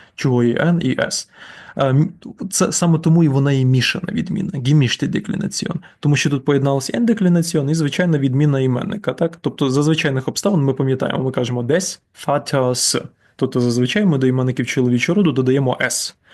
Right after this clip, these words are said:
а в «ендеклінаціон» нам треба додати «н». А Мішина відміна, вона взяла і перемішала,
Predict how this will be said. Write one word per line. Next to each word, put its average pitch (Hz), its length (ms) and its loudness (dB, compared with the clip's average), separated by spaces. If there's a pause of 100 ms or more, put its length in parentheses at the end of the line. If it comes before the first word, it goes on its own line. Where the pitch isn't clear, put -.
(220)
а - 100 -4
в - 140 -10
«ендеклінаціон» 156 840 2
нам 135 120 -2
треба 196 240 0
додати 160 440 0
«н». - 260 -6 (360)
А 131 80 0
Мішина 170 400 4
відміна, 170 360 2
вона 135 140 2
взяла 165 280 2
і 131 40 2
перемішала, 131 680 0